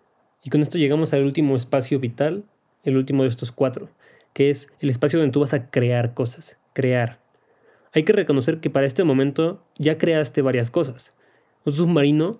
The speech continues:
en el cual ustedes pueden dormir, hacer ejercicio y divertirse. Tres áreas muy específicas y ya, ya las definiste, ya las delimitaste, ya sabes cómo hacerlo.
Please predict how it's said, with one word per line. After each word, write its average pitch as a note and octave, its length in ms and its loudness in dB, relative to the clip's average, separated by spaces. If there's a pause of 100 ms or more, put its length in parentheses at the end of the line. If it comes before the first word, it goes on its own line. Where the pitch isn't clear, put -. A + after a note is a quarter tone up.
(160)
en C#3 140 2
el B2+ 140 2
cual D3 160 2
ustedes C#3+ 380 0
pueden C3+ 460 0 (180)
dormir, D#3 640 0
hacer D3 220 0
ejercicio C3+ 680 0
y C#3 80 0
divertirse. B2 640 -2 (1040)
Tres E3 240 0
áreas E3+ 240 0
muy E3+ 240 2
específicas A#2+ 760 -2
y C3+ 80 -4
ya, D#3+ 140 2
ya D#3+ 260 0
las E3 160 0
definiste, C#3 540 0
ya D3 100 0
las C#3 140 0
delimitaste, A#2+ 640 -2
ya D3+ 120 0
sabes B2+ 320 -2
cómo C3+ 200 0
hacerlo. A#2+ 340 -6